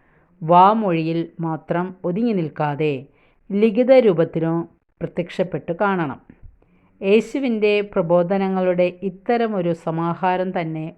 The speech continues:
ഉണ്ടായിരുന്നെന്ന് പണ്ഡിതന്മാർ സങ്കല്പിക്കുന്നു. അതിനെ ക്യൂ, മീൻസ്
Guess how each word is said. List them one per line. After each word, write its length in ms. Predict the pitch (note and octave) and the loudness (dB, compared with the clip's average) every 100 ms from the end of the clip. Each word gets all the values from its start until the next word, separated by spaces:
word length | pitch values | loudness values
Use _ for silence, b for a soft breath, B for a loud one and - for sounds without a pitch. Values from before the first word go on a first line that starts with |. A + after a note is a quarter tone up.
| E3 | -8
ഉണ്ടായിരുന്നെന്ന് 920 | D#3+ E3+ F3+ F#3 F3+ E3+ D3+ D3+ E3+ F#3+ b b b b b _ | -4 -2 0 0 -2 -4 -4 -6 -8 -12 b b b b b _
പണ്ഡിതന്മാർ 720 | A3 A#3 A3+ F#3 E3+ D#3 D#3 F#3 G#3 | 0 4 4 4 0 -2 -2 -2 -2
സങ്കല്പിക്കുന്നു. 720 | G#3+ G#3 G#3 G3+ E3+ C#3 B2 - - _ b b b | 0 0 0 -2 -4 -6 -8 -18 -20 _ b b b
അതിനെ 420 | F#3+ F#3 F#3+ F3 E3 E3+ - _ _ _ _ | -4 0 2 2 0 -4 -14 _ _ _ _
ക്യൂ, 220 | - C4 G3 C3+ - _ _ _ _ _ _ _ _ _ _ b b _ _ _ - | -2 0 2 -2 -12 _ _ _ _ _ _ _ _ _ _ b b _ _ _ -2
മീൻസ് 580 | G#3+ F3+ G#3 C4 - | 2 2 0 -2 -8